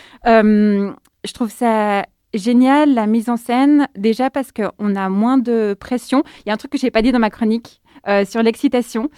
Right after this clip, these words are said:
parce que j'arrivais pas à le placer bien, mais, euh, que j'ai lu ça et ça m'a vachement parlé, c'est que l'excitation peut être aussi bien teintée de peur que de joie. Et souvent, ça alterne. Et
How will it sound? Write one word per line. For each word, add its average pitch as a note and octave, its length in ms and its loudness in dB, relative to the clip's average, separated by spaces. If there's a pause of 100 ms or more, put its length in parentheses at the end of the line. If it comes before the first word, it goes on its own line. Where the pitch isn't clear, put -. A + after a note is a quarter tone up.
(180)
parce G#3+ 120 -8
que C4 120 0
j'arrivais A3 320 2
pas C4+ 180 2
à C4+ 40 2
le B3 100 -2
placer B3 420 -2
bien, B3 420 2
mais, A#3+ 440 4
euh, A3 100 4
que A#3 160 0
j'ai A3+ 140 0
lu A#3+ 100 2
ça C4+ 180 0
et C4+ 40 2
ça A#3+ 120 -6
m'a G3 120 -2
vachement A#3+ 260 0
parlé, A#3 340 0 (300)
c'est A#3 100 -4
que - 80 -6
l'excitation A#3+ 580 -4
peut A#3 100 -6
être G#3 160 -8
aussi A3+ 220 -8
bien A#3+ 220 -2
teintée B3 360 -4
de A3 120 0
peur B3+ 360 -2
que C4 80 -4
de A3+ 160 -2
joie. A3+ 320 0 (360)
Et A3 120 -2
souvent, C4+ 260 -2
ça C4+ 160 -2
alterne. A#3 560 2 (360)
Et A3 300 2